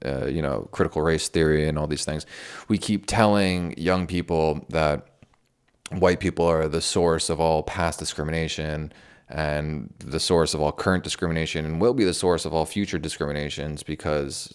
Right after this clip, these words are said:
you know, we're, we're the oppressing white devils. Like, that's just not a good thing. And eventually it's gonna get to a point where white people are like, "Well, I mean, if we're the bad guys, like, well, we're just gonna go, go and be by ourselves." And he makes the broader point as, um,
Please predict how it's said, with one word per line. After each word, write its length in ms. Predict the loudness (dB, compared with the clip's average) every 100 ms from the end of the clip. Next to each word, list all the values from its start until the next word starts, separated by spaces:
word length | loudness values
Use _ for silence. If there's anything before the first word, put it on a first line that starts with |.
| -10
you 160 | -8
know, 160 | -6 -6
we're, 540 | -6 -4 -4 -4 -6 -8
we're 200 | -6 -4
the 260 | 0 -2 -2
oppressing 720 | -4 0 0 0 -2 -4 -2
white 320 | 0 0 -2
devils. 580 | 0 0 0 -2 -4 -8 -14 -20 -18 -6 -2
Like, 100 | 4
that's 200 | 4 4
just 180 | 2
not 180 | 4 4
a 40 | 4
good 200 | 2 0
thing. 320 | 0 0 0
And 80 | 0
eventually 340 | 2 2 2
it's 120 | 0
gonna 160 | 0 0
get 140 | 0
to 100 | 0
a 40 | -4
point 300 | -2 -4 -2
where 80 |
white 220 | -2 -2 -2
people 240 | -2 0
are 100 | 2
like, 220 | 0 0
"Well, 140 | 2 2
I 40 |
mean, 160 | 2 -2
if 120 | 2
we're 260 | 4 4 2 -8 _
the 100 | 0
bad 300 | 2 2 2
guys, 320 | -4 -6 -6
like, 180 | -6 -6
well, 140 | -6
we're 100 | -6
just 160 | -6 -6
gonna 140 | -8
go, 320 | -4 -2 -2 -6 _ -20 -20 _
go 100 | -4
and 120 | -2
be 180 | -2 -4
by 200 | -2 -2
ourselves." 640 | -2 -2 0 0 -2 -6
And 220 | -8 -6
he 100 | -4
makes 180 | -4 -4
the 80 | -2
broader 300 | 4 4 4
point 360 | 0 -2 -2 -2
as, 460 | 0 2 0 -4 -12 -20 -20 -20 _
um, 760 | -6 -2 0 0 -2 -6 -10